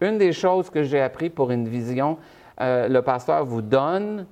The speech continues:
sa vision, il vous dit où ce qui s'en va. Vous, vous allez en prière, puis vous demandez à Dieu. La deuxième chose qu'il a faite, il n'est pas allé tout seul. Il est allé avec son équipe. Consultez votre équipe, amenez-les en prière,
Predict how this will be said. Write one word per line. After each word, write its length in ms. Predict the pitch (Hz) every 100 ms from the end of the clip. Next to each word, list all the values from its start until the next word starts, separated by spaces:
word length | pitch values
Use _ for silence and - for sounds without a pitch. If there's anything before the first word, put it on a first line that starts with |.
| _
sa 240 | - 175 160
vision, 560 | 156 151 170 180 180
il 140 | 92 104
vous 140 | 101
dit 260 | 104 110 185
où 100 | 208
ce 100 | -
qui 100 | -
s'en 340 | - 180 175
va. 260 | 165 190 190 - -
Vous, 280 | 139 202 247
vous 160 | 190
allez 300 | 165 147 160
en 120 | 147
prière, 500 | 135 - 143 143 160 160
puis 80 | 135
vous 180 | 127
demandez 520 | 135 131 143 139 135 135
à 100 | 110
Dieu. 260 | 101 101 -
La 140 | 123
deuxième 360 | 165 285 262 160
chose 300 | - 190 185
qu'il 140 | 143
a 40 |
faite, 260 | 131 175 214 - - -
il 60 |
n'est 40 | 156
pas 140 | 175
allé 160 | 190 190
tout 100 | 190
seul. 380 | - 180 156 101 - _ _ _ _ _ _ -
Il 60 | 156
est 100 | 160
allé 140 | 196
avec 200 | 220 208
son 260 | 190 185 170
équipe. 400 | 160 - 156 151 - - _ _ _
Consultez 580 | 180 226 247 226 165 240
votre 220 | 196 160
équipe, 380 | 143 196 202 -
amenez-les 580 | - 196 208 196 175 214
en 120 | 196
prière, 540 | 135 - 131 131 160